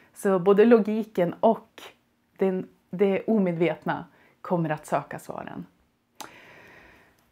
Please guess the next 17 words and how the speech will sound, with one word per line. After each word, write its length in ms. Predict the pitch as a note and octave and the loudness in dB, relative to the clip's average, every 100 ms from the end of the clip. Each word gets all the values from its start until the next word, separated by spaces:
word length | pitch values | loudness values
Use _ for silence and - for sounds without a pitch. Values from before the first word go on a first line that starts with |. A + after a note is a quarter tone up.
| _ _ _ _ - | _ _ _ _ 0
Experimentera 880 | B3 B3 - C4 C4 B3+ D#4+ D4+ G#3+ | 0 0 0 4 4 4 4 6 4
lite 220 | F3+ F#3 | 2 -2
grann 300 | F3 F3 F#3 | 0 0 0
med 100 | F#3 | -2
att 100 | F#3 | 0
omformulera 960 | A#3 A3 G3 G#3+ G#3 G#3 G3+ A#3+ G3+ | 4 4 4 4 4 4 4 4 4
dina 260 | F3 F3+ F#3+ | 2 0 0
affirmationer 720 | F3 - F3+ E3+ A#3 A3+ E3+ | -2 -2 -4 0 2 2 2
som 220 | D#3 E3+ | -2 -4
frågor 720 | D#3 G#3 F#3 F3 F3 A3 E3+ A3 | -2 0 2 2 2 0 2 0
och 100 | G#3+ | -2
känn 300 | B3+ A#3+ A#3 | 0 0 0
efter 300 | C#4+ - F3 | -4 -4 -2
vad 160 | F3+ | -2
som 120 | G#3+ | -4
händer. 720 | G3+ D#4 E4+ F3 - G2+ F3+ - | -2 2 2 2 -2 -8 -10 -4
För 220 | G#3+ G3+ | 0 0